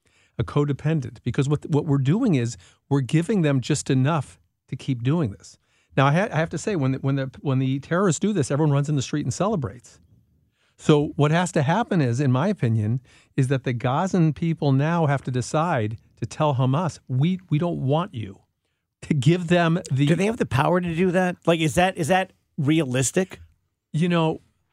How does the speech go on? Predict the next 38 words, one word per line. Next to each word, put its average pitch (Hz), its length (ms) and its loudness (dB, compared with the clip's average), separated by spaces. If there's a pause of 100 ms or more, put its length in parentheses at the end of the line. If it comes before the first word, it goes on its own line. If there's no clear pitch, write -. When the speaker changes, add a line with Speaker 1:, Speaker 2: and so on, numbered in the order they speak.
(460)
Speaker 1:
I-, 73 120 -8 (140)
Iran 151 420 2
had 127 160 -2
a 113 40 -2
revolution. 107 720 -6 (1300)
You 135 60 4
know, 139 200 2
is 156 140 2
it 170 80 0
realistic? 156 560 0
It's, 160 180 -6
it's 196 220 -6
gonna 165 240 0
cause 151 340 -2
probably 147 280 -2
a - 20 0
lot 135 140 0
of 127 60 -4
problems, 220 280 -2
but - 160 -4
Hamas 139 500 0
is 101 140 -4
not 131 420 2
the 123 300 0
most 127 360 -2
powerful 123 520 -2
force. 120 420 -6 (480)
You 143 80 0
know, 127 240 0
I, 151 160 -2
I 139 80 2
think 175 220 0
th-, 147 280 -6
if - 120 -10
the 120 100 -2
people 151 520 -2
rise 135 440 0
up, 143 320 -2